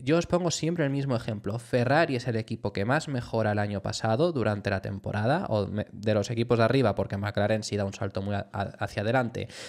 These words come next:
pero de los equipos que ya empiezan bien, Ferrari empieza siendo el cuarto equipo y acaba siendo el segundo, y es el equipo de la zona alta que menos actualizaciones introdujo. ¿Cómo lo hicieron? Porque el coche era rápido.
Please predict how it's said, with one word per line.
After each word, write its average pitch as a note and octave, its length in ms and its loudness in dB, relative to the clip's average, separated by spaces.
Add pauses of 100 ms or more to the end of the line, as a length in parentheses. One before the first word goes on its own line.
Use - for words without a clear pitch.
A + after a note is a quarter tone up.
pero B2+ 180 4
de C3 100 4
los B2+ 120 2
equipos C3+ 320 0
que C#3+ 140 0
ya D3 100 2
empiezan D3 460 -2
bien, A#2+ 320 2 (440)
Ferrari B2 380 4
empieza D#3+ 300 -2
siendo B2 240 -2
el A#2 80 0
cuarto A2+ 340 0
equipo A2+ 540 -2
y B2 60 -4
acaba B2+ 340 0
siendo C3+ 260 -2
el C#3 80 2
segundo, A2 600 2 (260)
y C3 140 2
es - 200 2
el B2 100 4
equipo C#3 360 2
de A2+ 80 2
la G#2 140 2
zona E3 260 4
alta C#3+ 300 2
que B2+ 180 -2
menos D3 400 0
actualizaciones B2 720 -2
introdujo. G#2 840 -2
¿Cómo F#3+ 300 4
lo G3+ 80 2
hicieron? E3 580 0 (180)
Porque A#2+ 300 -2
el G#2 140 -2
coche C3+ 300 0
era A#2 120 2
rápido. A#2 560 0